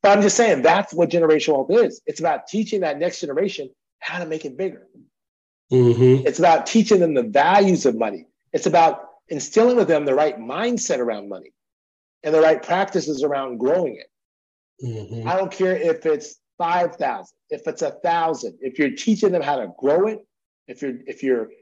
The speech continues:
Speaker 1: teaching them how to value it, you are creating generational wealth. But if you teach them nothing and you just give it to them and they can't wait to get their hands on it,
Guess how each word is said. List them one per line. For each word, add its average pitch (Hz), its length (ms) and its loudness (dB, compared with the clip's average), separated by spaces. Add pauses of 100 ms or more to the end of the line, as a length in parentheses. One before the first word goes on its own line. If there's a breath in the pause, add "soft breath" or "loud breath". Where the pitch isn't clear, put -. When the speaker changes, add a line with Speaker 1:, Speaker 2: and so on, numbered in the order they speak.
(160)
Speaker 1:
teaching 196 360 2
them 165 140 0
how 151 320 -2
to 123 220 -6
value 147 520 -4
it, 247 220 -6 (760)
you 170 260 -4
are 175 100 0
creating 160 680 -4
generational 143 580 -4
wealth. 127 240 -4 (560)
But 165 120 0
if 160 120 -6
you 165 80 -4
teach - 300 0
them 131 180 -2
nothing 233 460 -2 (440)
and 147 120 -2
you 160 120 2
just 120 280 0
give 226 240 4
it - 120 0
to 123 120 -2
them 110 260 -10
and 139 100 -6
they 160 120 0
can't 180 240 -2
wait 180 160 -2
to 160 80 -4
get 156 160 -4
their 123 140 -4
hands 185 320 -4
on 92 140 -12
it, - 140 -14